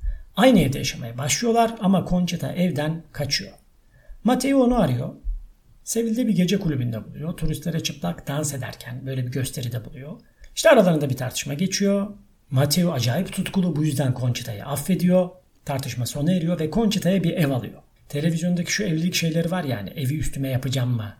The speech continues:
Bu kadınların toplandığı programlar. İşte bu kadınların bu kült filmi izlemesi gerek bence. Neymiş? Evlilik programı teyzeleri önce arzu nesnesi olmayı bilecekler. Bakın bunu bilirlerse evi de üstlerine yaptırırlar. Neyse, devam edelim filme.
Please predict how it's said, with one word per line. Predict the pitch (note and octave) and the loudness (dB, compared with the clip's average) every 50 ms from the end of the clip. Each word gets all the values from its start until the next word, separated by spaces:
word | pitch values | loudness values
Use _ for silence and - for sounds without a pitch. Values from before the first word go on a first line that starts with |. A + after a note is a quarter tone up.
| _ _ _ | _ _ _
Bu | C3+ C3 C3 C3+ C3 - - - _ _ - - | -4 -2 -2 -2 -4 -8 -12 -20 _ _ -10 -6
kadınların | - B2+ B2 B2+ B2 B2 B2 B2 | -4 0 2 2 2 2 2 0
toplandığı | - A#2+ - - B2+ A#2+ A#2 A#2+ A#2+ | -2 -4 -4 -4 -2 -2 -2 -2 -2
programlar. | - A#2 A2 G#2 G#2+ G#2 F#2 F2 F2 - - - - _ _ _ _ _ - - _ | -4 -6 -8 -6 -8 -10 -10 -10 -12 -12 -14 -16 -20 _ _ _ _ _ -20 -12 _
İşte | - - C#4 C4+ | -2 0 0 0
bu | D#4 | 2
kadınların | - C4 F#3 E3 D3 C3+ C#3 F3 G#3+ G#3 | 2 2 2 4 2 0 0 0 0 0
bu | G#3 - | 0 -2
kült | - - B3 - - | -2 -4 -6 -6 -4
filmi | - E3+ D#3+ C#3+ C#3 D3 | -4 -4 -4 -2 -2 0
izlemesi | A#3+ A3 E3 D#3+ C#3+ C#3+ C3+ - F#3 | 0 0 2 0 0 -2 -2 -2 -2
gerek | D3+ C#3+ C3 B2+ B2+ - | -2 0 -2 -2 -4 -6
bence. | A#2+ A#2 G#2 G#2+ - - - - _ _ _ _ _ _ _ - | -8 -10 -10 -12 -14 -18 -20 -20 _ _ _ _ _ _ _ 2
Neymiş? | A3+ C#4+ C4+ G3+ G3+ G3 - - - - - | 4 6 6 6 4 4 0 -4 -6 -10 -6
Evlilik | - D3 D3 D3+ F3+ F#3+ A3 - - | -4 -2 0 2 2 2 0 0 -2
programı | - C#3+ B2+ B2 B2 A2+ A#2 | -4 -4 -4 -4 -4 -6 -2
teyzeleri | - F3 F3 D3+ C#3+ C3+ B2 A#2+ - | 0 2 2 2 0 -2 -2 -2 -2
önce | - - F3 G3+ F#3+ E3+ G3 - - - | 0 2 4 4 4 4 2 -2 -4 -8
arzu | - C#3 D3 D3 C#3 C3 F#3 G3 | -6 -4 -2 -2 0 0 2 2
nesnesi | F3+ D#3+ - - C3 - - | 2 2 0 -4 -6 -6 -4
olmayı | C#3+ C3+ C#3 E3+ F#3+ F3 | -4 -2 0 0 0 0
bilecekler. | C#3+ C3 C3 B2 B2 A#2 - - F2+ - - - - _ - _ _ _ _ | 0 -2 -2 -2 -4 -6 -8 -10 -14 -14 -16 -18 -20 _ -20 _ _ _ _
Bakın | G3 G3 G3+ F3+ D#3+ | 0 2 2 2 4
bunu | F3 G#3 G3 | 4 6 6
bilirlerse | G#3 G#3+ A3+ A3+ A3 A3+ G#3 - - A3 A3+ A#3 A3+ - - - _ _ _ _ _ _ | 6 6 6 6 6 4 4 4 4 2 2 2 0 -4 -10 -18 _ _ _ _ _ _
evi | A#3+ A3+ G3 E3 D3 | 2 2 2 2 0
de | F3 | -2
üstlerine | F#3+ - - - D3+ C#3+ F3+ | -2 -2 -2 -2 0 2 2
yaptırırlar. | E3 C3+ C3 C#3+ - C3 A#2+ A#2+ - - - - - _ _ _ _ - | 2 0 -2 -6 -10 -12 -12 -12 -12 -16 -18 -20 -20 _ _ _ _ 0
Neyse, | D4 D#4+ - - - - - - - - - - - - _ _ - | 2 2 2 2 0 -6 -12 -18 -20 -20 -20 -20 -20 -20 _ _ 2
devam | C3+ B2+ F3+ C#3+ C3 | 4 4 4 2 0
edelim | B2+ B2+ B2 A#2+ | -2 -4 -4 -6
filme. | - - C#3 C#3 F3+ - - - | -8 -10 -8 -8 -8 -8 -8 -12